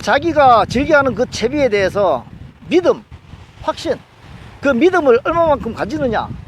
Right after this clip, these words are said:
이 차이가 되게 크다고 생각합니다. 일 호찌로 잡아도 가능하고요. 목줄찌 이, 목줄 이 호를 써도 뱅에돔 잡을 수 있다고 생각합니다. 크게 타지도 않고. 제가 생각하는 거는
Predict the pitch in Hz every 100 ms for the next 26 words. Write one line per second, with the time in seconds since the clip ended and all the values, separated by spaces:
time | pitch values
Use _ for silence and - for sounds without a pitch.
0 | - 277 - 311 277 190 - 262 - 233
1 | 247 170 147 131 101 92 - - - -
2 | - - - - - - 311 392 392 359
3 | 302 247 254 240 247 262 233 - - 190
4 | 240 202 185 135 90 _ _ _ - -
5 | - 381 - 349 - 277 269 330 - 165
6 | 254 - - 339 240 269 370 339 269 247
7 | 254 262 247 - 254 269 254 247 269 254
8 | 185 - 233 202 175 170 165 107 - -
9 | - - - - - - - 320 285 -
10 | 247 233 208 - 117 - - - - -
11 | - - - - 220 254 226 202 185 175
12 | 160 165 240